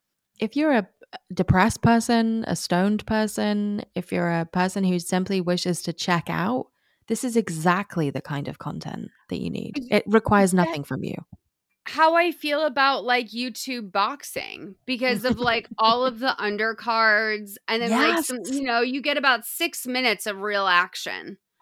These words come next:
Speaker 2: for, like, you know, eight hours of watching a live stream.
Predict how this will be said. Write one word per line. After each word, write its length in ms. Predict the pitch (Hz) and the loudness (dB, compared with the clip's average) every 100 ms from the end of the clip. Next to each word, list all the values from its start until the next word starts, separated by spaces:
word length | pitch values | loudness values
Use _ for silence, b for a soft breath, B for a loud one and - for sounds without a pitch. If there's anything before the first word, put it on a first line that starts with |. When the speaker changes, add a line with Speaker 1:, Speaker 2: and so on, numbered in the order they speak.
| _ _ _ _ _ | _ _ _ _ _
Speaker 2:
for, 180 | 233 | 2
like, 380 | 214 196 190 185 _ | 6 4 4 -2 _
you 140 | 220 | -2
know, 240 | 208 170 - | 0 -2 -4
eight 260 | 214 226 220 | 2 2 4
hours 760 | 196 196 196 165 120 120 - - | 6 6 6 -2 -4 -6 -10 -8
of 320 | - 190 185 175 | 2 4 4 0
watching 460 | 180 175 - 190 | 0 0 -2 -4
a 80 | 175 | -2
live 320 | 170 160 170 | 0 0 0
stream. 580 | - - 160 135 107 101 | -6 -10 -10 -10 -10 -14